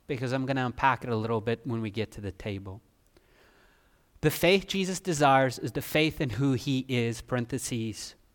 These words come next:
first. You see, Jesus pointed out the crowd's desire for signs and wonders. And in doing so, he really revealed their lack of true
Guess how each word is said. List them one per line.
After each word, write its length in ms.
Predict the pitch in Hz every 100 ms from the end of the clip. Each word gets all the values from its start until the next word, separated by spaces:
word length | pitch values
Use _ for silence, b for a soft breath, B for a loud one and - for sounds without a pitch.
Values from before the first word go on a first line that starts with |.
| _ _ - -
first. 640 | 127 98 - - - - - _ _ _ _ _ _ _ _ b b b b
You 80 |
see, 200 | 147 190
Jesus 560 | 151 170 220 226 220 -
pointed 540 | - - 196 190 175 -
out 380 | 139 151 -
the 80 | 151
crowd's 480 | - - 156 151 143
desire 540 | 151 135 127 127 143
for 180 | 139 -
signs 480 | - - 135 135 131
and 220 | - 117
wonders. 760 | 110 120 117 101 - - - _ _ b b b b b b b
And 120 | 165
in 160 | 170 165
doing 320 | 170 214 220
so, 240 | - 185 165
he 220 | 185 175
really 360 | 165 185 233
revealed 760 | 214 180 156 131 160 165 160 156
their 180 | 151 139
lack 400 | 123 127 127 -
of 220 | - -
true 480 | - 127 113 113